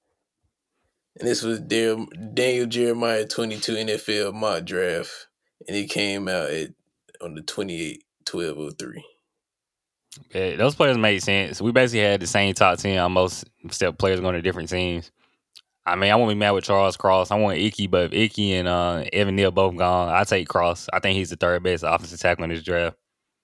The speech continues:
Speaker 2: As long as we get a good left tackle, man, I'm good, and we upgrade the quarterback position over Darnold. But, um, Walker, I think he got high upside. But if I were Jacksonville, I'd take Hutchinson, 'cause I think he's the safer pick. And Jacksonville definitely need to start winning next year.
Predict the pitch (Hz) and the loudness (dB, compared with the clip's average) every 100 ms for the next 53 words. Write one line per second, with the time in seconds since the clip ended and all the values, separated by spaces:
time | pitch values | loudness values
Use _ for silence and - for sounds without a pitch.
0 | _ _ _ _ - 117 120 113 98 101 | _ _ _ _ 2 4 4 2 2 2
1 | 95 98 - 98 92 87 87 90 87 92 | 2 2 2 2 2 -2 0 -2 0 0
2 | 90 85 82 85 87 82 85 82 95 87 | 0 0 -2 -2 -2 0 -2 0 -2 0
3 | 82 85 85 85 80 80 82 85 80 - | -2 -2 -2 -2 -4 -2 -2 -2 -2 -10
4 | _ _ _ _ _ _ _ _ - 85 | _ _ _ _ _ _ _ _ -6 2
5 | 90 85 87 87 80 _ _ - 95 120 | 2 4 2 0 -4 _ _ 0 6 6
6 | - 107 104 - _ _ _ _ _ - | 4 0 0 -8 _ _ _ _ _ -4
7 | - 123 120 113 90 107 92 101 110 - | 2 4 4 4 6 4 6 4 2 2
8 | 104 104 101 98 - _ _ _ _ - | 4 4 4 0 -6 _ _ _ _ -2
9 | 95 95 95 135 107 104 104 98 104 104 | 2 4 6 4 4 2 0 2 4 4
10 | - 95 85 92 101 - 98 101 104 104 | 2 0 0 0 0 -2 2 2 2 0
11 | 92 - 98 98 - 104 - _ _ _ | 0 0 0 0 -2 -2 -4 _ _ _
12 | _ _ _ _ - - 98 101 92 92 | _ _ _ _ -16 -2 0 0 0 0
13 | 92 90 85 98 98 98 95 - 87 87 | 0 0 -2 -2 -2 -2 -2 0 0 0
14 | 95 90 92 80 90 95 87 | -2 0 0 -2 -2 -4 -6